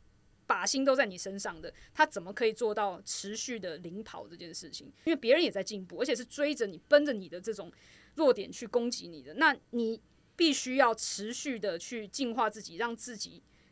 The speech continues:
更强，或者是有更好的这种对应各种的挑战的能力。休赛期其实是一个相对有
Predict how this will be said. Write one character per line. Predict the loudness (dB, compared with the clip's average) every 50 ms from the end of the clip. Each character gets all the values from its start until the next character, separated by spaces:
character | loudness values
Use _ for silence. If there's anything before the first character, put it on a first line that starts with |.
| _
更 | 6 6 6 6
强， | 6 -2 -6 -8 -8 0
或 | 4 6 6
者 | 6 4 0
是 | -8 -6 -6 -6 -8 -8 -6 -6
有 | -6 -6 -6 _ -2
更 | 0 0 0 0
好 | -4 -8 -10 -10 -10
的 | -10 -10 -8
这 | -4 -4
种 | -4 -4 -6 -10 -10 -2 6
对 | 8 10 10
应 | 10 6 0 -2 -4
各 | 2 4 6 6
种 | 4 2 -6 -8
的 | -10 -12
挑 | -10 -10 -10 -4
战 | -2 -2 -2 -2
的 | -4 -8
能 | -10 -12 -12 -12
力。 | -12 -14 -14 -18 _ _ _ _ _ _ _ _ _ _ _ _ _ _ _ _ _ _ -20 _ -8
休 | 0 4 4 4
赛 | 6 6 4 4
期 | 2 0 -6 -8 -12
其 | -12 -12 -10 -10
实 | -10 -8 -8
是 | -8 -8 -8
一 | -8 -6
个 | -6 -6 -6 -6 _ _ _ -8
相 | 0 2 2 2 2 2
对 | 4 4 4 4 4
有 | 0 -10 -12 -14